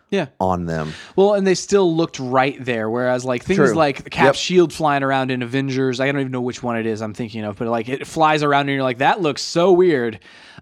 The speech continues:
Speaker 1: um, because it was built for three D, and
Speaker 2: Yeah.
Speaker 1: so it just doesn't look correct, doesn't sit in the scene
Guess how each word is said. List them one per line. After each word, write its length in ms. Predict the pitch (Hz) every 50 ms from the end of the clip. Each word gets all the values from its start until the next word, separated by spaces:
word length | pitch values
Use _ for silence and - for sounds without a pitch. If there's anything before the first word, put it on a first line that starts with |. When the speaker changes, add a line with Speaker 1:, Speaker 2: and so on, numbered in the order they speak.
| - -
Speaker 1:
um, 560 | 143 143 143 139 135 135 135 135 131 127 135 143
because 280 | 147 143 - 160 143
it 40 | 151
was 120 | 147 135
built 280 | 120 107 135 131 139 -
for 140 | - 147 139
three 280 | - - 139 131 127
D, 260 | 123 131 143 139 127 120
and 60 | 117
Speaker 2:
Yeah. 120 | 101 87 85
Speaker 1:
so 160 | - - 139
it 60 | 127
just 180 | 127 139 127 -
doesn't 220 | 156 143 135 120
look 400 | 117 123 131 151 160 - - - -
correct, 380 | - - 143 131 143 147 147
doesn't 240 | - 151 135 131 123
sit 300 | - - - 175 170 - -
in 220 | 190 170 170 165
the 80 | 143 123
scene 600 | - - - 202 208 190 160 135 123 123 127